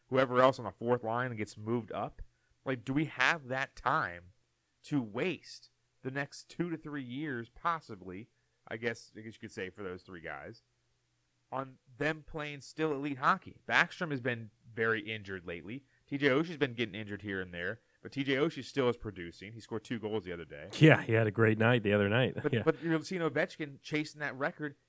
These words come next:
Speaker 1: and he's always been told, "We are not going to go in rebuild mode while you are on this team."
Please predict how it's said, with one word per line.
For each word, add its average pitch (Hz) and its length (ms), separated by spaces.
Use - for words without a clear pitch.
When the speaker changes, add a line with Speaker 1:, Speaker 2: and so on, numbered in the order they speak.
Speaker 1:
and 143 120
he's 175 300
always 170 520
been 143 260
told, 135 540
"We 151 280
are 180 180
not 135 460
going 135 380
to 135 160
go 127 400
in 120 220
rebuild 131 840
mode 95 360
while 120 260
you 131 540
are 123 180
on 113 260
this 113 200
team." 185 280